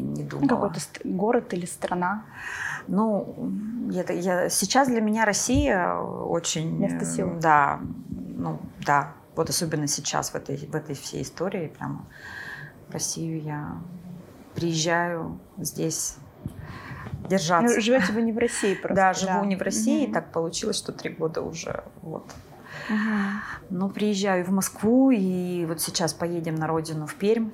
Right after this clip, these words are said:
Speaker 2: Мгм.
Speaker 1: Там, да, есть дом.
Speaker 2: Мгм.
Speaker 1: Буду там.
Speaker 2: Счастье — это выбор?
Speaker 1: Да, это выбор.
Speaker 2: Три вещи в жизни, которые приносят вам максимальную радость и удовольствие.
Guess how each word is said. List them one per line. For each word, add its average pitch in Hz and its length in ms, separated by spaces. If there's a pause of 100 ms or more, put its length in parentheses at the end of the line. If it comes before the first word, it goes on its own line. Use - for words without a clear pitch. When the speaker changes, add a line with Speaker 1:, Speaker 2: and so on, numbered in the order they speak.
(300)
Speaker 2:
Мгм. 214 180
Speaker 1:
Там, 170 920
да, 156 220 (160)
есть - 340 (680)
дом. 208 260 (380)
Speaker 2:
Мгм. 226 380 (180)
Speaker 1:
Буду 160 260
там. 151 280 (1400)
Speaker 2:
Счастье — 240 440
это 214 160
выбор? 247 360 (1600)
Speaker 1:
Да, 156 260 (800)
это 165 220
выбор. 156 400 (1500)
Speaker 2:
Три 247 140
вещи 247 380
в 208 60
жизни, 262 380
которые 202 500
приносят 202 540
вам 202 200
максимальную 185 640
радость 220 540
и 208 320
удовольствие. 170 760